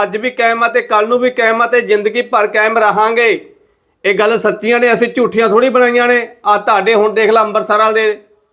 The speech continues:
ਤੁਹਾਡੇ ਦਹਾਕੇ ਇੱਥੇ ਜਿੱਥੇ ਲੁਧਿਆਣੇ ਦੇ ਵਿੱਚ ਪੈਂਦਾ ਗਾ। ਇਹ ਲੋਕ ਨੇ ਨਾ ਜਿਹੜੇ ਫੇ-, ਫੇਮਸ ਭਾਲਦੇ ਨੇ ਕਿ ਸਾਨੂੰ ਵੀ ਅਸੀਂ ਫੇਮਸ ਹੋਈਏ,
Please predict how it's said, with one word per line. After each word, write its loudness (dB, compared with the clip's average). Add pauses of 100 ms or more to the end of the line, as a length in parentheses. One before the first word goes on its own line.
ਤੁਹਾਡੇ 2
ਦਹਾਕੇ 0
ਇੱਥੇ -2
ਜਿੱਥੇ -4
ਲੁਧਿਆਣੇ -2
ਦੇ 2
ਵਿੱਚ -4
ਪੈਂਦਾ -2
ਗਾ। 0 (4000)
ਇਹ 0
ਲੋਕ 2
ਨੇ 0
ਨਾ 0
ਜਿਹੜੇ 0 (220)
ਫੇ-, -8
ਫੇਮਸ -2
ਭਾਲਦੇ 0
ਨੇ -6 (560)
ਕਿ -2
ਸਾਨੂੰ 2 (680)
ਵੀ 0 (120)
ਅਸੀਂ 0
ਫੇਮਸ 2
ਹੋਈਏ, 2